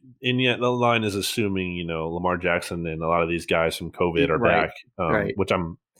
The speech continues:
Speaker 1: we don't know. What I'm, that game, I think, is gonna be on
Speaker 2: Oh, who, uh, who,
Speaker 1: Tuesday?
Speaker 2: who's starting against the Steelers at quarterback?
Speaker 1: Uh, Alex Smith.
Speaker 2: No, no, no,
Speaker 1: Are you
Speaker 2: no,
Speaker 1: talking
Speaker 2: no.
Speaker 1: t-,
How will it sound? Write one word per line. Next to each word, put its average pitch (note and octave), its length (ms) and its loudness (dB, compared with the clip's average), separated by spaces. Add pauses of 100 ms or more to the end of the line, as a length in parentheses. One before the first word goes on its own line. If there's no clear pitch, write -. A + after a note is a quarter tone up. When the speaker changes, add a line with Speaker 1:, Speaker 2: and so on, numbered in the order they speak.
(140)
Speaker 1:
we G#2+ 60 0
don't A#2+ 140 4
know. A2+ 320 6
What A2+ 140 6
I'm, G#2+ 140 0 (180)
that B2 140 2
game, A#2+ 260 2
I G2+ 60 0
think, A#2 160 -4
is A2 80 -4
gonna A2 160 -4
be G#2+ 200 -2
on F#2 640 -2
Speaker 2:
Oh, C#3 120 4
who, F#3 260 4
uh, D3 140 -8
who, D3+ 60 -6
Speaker 1:
Tuesday? C3+ 440 2
Speaker 2:
who's D#3 120 2
starting E3 480 2
against C3 300 0
the A2+ 240 0
Steelers - 600 -4 (680)
at B2 80 -4
quarterback? B2 540 0
Speaker 1:
Uh, D#2 160 2 (840)
Alex F2 260 -2
Smith. F#2+ 420 -6 (300)
Speaker 2:
No, C#3 300 6
no, B2 120 4
no, A#2 100 2
Speaker 1:
Are A2 40 2
you G#2+ 40 2
Speaker 2:
no, G2+ 60 -2
Speaker 1:
talking G#2+ 220 0
Speaker 2:
no. - 80 -14
Speaker 1:
t-, - 200 -14